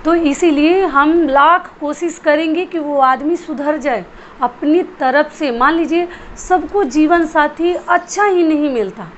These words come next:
ऐसा नहीं है कि पति, अ, को अच्छी पत्नी ही मिल गई और पत्नी को अच्छा पति ही मिल गया।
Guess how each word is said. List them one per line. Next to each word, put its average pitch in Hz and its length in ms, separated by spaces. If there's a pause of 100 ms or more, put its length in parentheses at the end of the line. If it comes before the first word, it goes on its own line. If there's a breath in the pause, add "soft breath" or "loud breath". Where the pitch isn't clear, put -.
(340 loud breath)
ऐसा 262 300
नहीं 330 220
है 220 100
कि 247 160
पति, 269 380
अ, 277 240 (340 loud breath)
को 269 300
अच्छी 269 320
पत्नी 294 440
ही 277 120
मिल 269 180
गई 247 260 (340 loud breath)
और 294 80
पत्नी 302 440
को 311 120
अच्छा 285 300
पति 294 420
ही 277 60
मिल 269 200
गया। 254 280